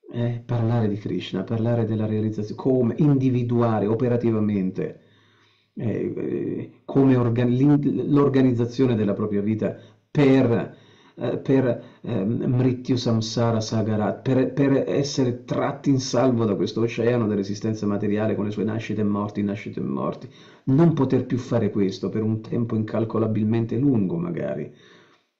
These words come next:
Che terribile, questa è, è, è la paura, Mahato Bhayata, è la paura più temibile. Non dovremmo avere paura di questo, quindi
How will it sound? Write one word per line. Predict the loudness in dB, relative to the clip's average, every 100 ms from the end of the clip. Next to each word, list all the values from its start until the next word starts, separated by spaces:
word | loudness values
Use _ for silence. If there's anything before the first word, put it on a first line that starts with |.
| _
Che | -4 0 0 0
terribile, | 0 2 2 2 2 0
questa | 0 0 0
è, | 0 0 -2
è, | 0 0 2
è |
la | 0 0
paura, | 0 2 4 4 0 -10 -20 -20 -6
Mahato | 0 4 4 4 2 2 4 4
Bhayata, | 4 2 0 0 0 -2 -4
è | 0
la | 0
paura | 2 4 4 4
più | 0 -2
temibile. | 2 4 4 2 0 0
Non | 2
dovremmo | 4 4 4
avere | 4 4 2
paura | 2 0 0
di | -2
questo, | -4 -6 -8
quindi | -8 -6 -4 2 2 2